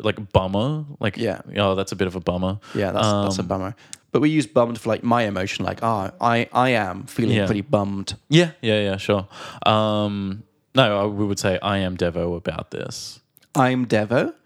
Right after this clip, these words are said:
Speaker 1: Yeah.
Speaker 2: Oh, I thought that Devo means, like, devastating.
Speaker 1: It, it can. It's everything. <laughs>
Speaker 2: It's everything.
Speaker 1: Yeah,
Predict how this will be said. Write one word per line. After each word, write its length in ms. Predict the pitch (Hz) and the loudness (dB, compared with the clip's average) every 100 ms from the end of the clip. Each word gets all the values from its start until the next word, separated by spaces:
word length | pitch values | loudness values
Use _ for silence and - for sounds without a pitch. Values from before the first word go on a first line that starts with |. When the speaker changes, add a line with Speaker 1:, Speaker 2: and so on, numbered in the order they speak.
| _ | _
Speaker 1:
Yeah. 260 | 180 302 170 | 0 0 4
Speaker 2:
Oh, 120 | 190 | 6
I 80 | 139 | 6
thought 220 | 202 202 131 | 2 -2 0
that 180 | 123 123 | -2 2
Devo 320 | 139 131 127 | 2 4 2
means, 280 | 123 120 110 | 2 -2 0
like, 280 | 113 104 - | 0 0 0
devastating. 800 | 117 117 - 113 - 180 170 - _ _ _ _ _ _ | 0 0 0 0 0 -2 -4 -8 _ _ _ _ _ _
Speaker 1:
It, 140 | 135 127 | -4 0
it 180 | 127 135 | 0 2
can. 340 | 202 320 190 | 2 2 0
It's 120 | 117 165 | 0 2
everything. 500 | 262 349 - - - | 2 2 -2 -6 0
<laughs> 40 | - - - - - - - - _ _ _ _ _ _ _ - - - | 0 0 -4 -6 -10 -16 -20 -20 _ _ _ _ _ _ _ -20 -20 -14
Speaker 2:
It's 220 | - - - | -14 -14 -20
everything. 460 | - - - - - | -10 -10 -10 -16 -10
Speaker 1:
Yeah, 460 | 147 233 403 95 101 | -2 2 2 0 -4